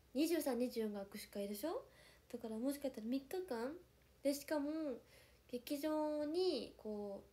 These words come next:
う行きたいと思って、なんて言えばいいの？その、土日はおしゃべり会で、そのままお泊まりして、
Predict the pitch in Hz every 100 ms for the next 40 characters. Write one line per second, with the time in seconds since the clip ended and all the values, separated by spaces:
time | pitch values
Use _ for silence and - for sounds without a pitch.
0 | - - - - - - - - 277 349
1 | 320 - 196 190 196 - 180 185 - -
2 | - - - 226 214 180 - - 220 196
3 | 190 - - - - - - - - -
4 | - - - - - - - - - -
5 | - - - 240 247 262 240 226 240 240
6 | 254 254 233 247 254 262 285 302 302 294
7 | 294 277 254 247 240 - 330 339 320 233